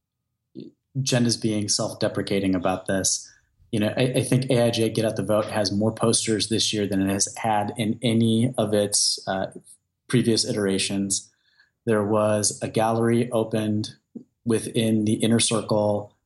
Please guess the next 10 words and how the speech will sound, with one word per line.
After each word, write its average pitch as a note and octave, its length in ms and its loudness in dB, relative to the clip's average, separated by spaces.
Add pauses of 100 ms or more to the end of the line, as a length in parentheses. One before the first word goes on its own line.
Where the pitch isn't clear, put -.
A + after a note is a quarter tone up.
(120)
of G#2 220 -2
the A2 140 2
R G#2+ 200 2
N G#2+ 180 0
C. G2 540 -2 (300)
There G2 100 -4
was G2 160 -2
another G#2+ 300 0
gallery G#2 440 0
show G2+ 460 -2